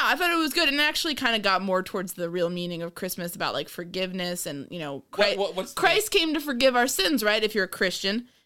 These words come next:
Speaker 1: And so it, this, this gets at that in a real
Speaker 2: What,
Speaker 1: way.
Speaker 2: what, what's the name of this story?
Speaker 1: Well, the name of the episode that aired on December eighteenth, nineteen fifty-two, as part of the original black and white run of Dragnet,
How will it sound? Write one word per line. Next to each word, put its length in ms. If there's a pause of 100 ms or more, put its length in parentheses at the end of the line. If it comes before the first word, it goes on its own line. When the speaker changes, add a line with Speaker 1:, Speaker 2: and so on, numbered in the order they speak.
(120)
Speaker 1:
And 160
so 380 (600)
it, 200
this, 320 (200)
this 200
gets 420
at 200
that 320
in 60
a 120
real 220
Speaker 2:
What, 100
Speaker 1:
way. 460
Speaker 2:
what, 260
what's 220
the 120
name 680
of 180
this 160
story? 540 (2500)
Speaker 1:
Well, 200
the 100
name 240
of 140
the 200 (180)
episode 720
that 240
aired 480 (200)
on 520
December 400
eighteenth, 460
nineteen 340
fifty-two, 420
as 100
part 200
of 20
the 80
original 380
black 300
and 120
white 200
run 200
of 80
Dragnet, 540